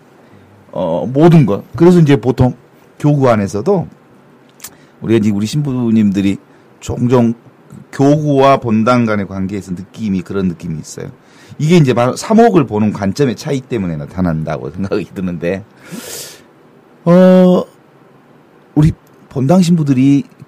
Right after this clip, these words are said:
교구를 어떻게 보냐면 교구는 인허가 기관이야. 그 외에는 다른 의미가 없어. 뭐든지 허가 맡아야 하고 승인 맡아야 하고 인증,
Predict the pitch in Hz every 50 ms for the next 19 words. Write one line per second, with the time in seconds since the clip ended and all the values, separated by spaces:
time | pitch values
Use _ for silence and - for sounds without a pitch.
0 | _ - 151 151 147 151 143 117 101 101 - 139 139 120 117 110 107 104 107 113
1 | 110 - - _ _ _ _ _ _ _ _ _ _ _ - - 165 190 214 247
2 | 226 208 170 135 110 107 - _ - 147 147 165 185 196 202 214 185 175 202 202
3 | 208 190 175 196 190 190 190 185 180 - - - - - - 123 95 113 110 107
4 | 101 101 98 156 - - - _ _ _ _ - - - - - 165 - _ _
5 | - - 208 214 196 190 202 214 214 208 185 170 151 135 139 165 160 151 147 147
6 | 139 131 117 95 - - - - 98 - - - _ _ _ - _ - 143 -
7 | - - 330 202 - 170 262 339 539 587 605 605 571 508 453 285 269 262 240 220
8 | 208 214 202 196 240 247 254 247 233 214 185 165 175 175 175 175 170 156 147 180
9 | 180 175 - - 262 262 269 262 240 208 175 165 165 160 147 143 151 160 175 165
10 | 160 165 180 165 202 226